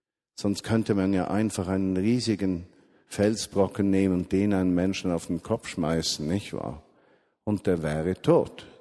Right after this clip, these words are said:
Das tut man nicht so. Steinigen tut man, indem man kleine Steine nimmt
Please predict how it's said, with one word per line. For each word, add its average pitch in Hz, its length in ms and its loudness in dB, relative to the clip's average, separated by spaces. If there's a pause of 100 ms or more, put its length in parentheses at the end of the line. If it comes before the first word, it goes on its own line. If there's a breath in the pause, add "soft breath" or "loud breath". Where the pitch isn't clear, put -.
(180)
Das - 260 -8
tut 113 240 0
man 95 140 0
nicht 147 220 0
so. 65 180 -4
Steinigen 92 680 -2
tut - 220 0
man, 62 220 -8 (880 soft breath)
indem 92 300 2
man 82 180 -4
kleine 127 420 2
Steine 85 420 0
nimmt 82 480 -4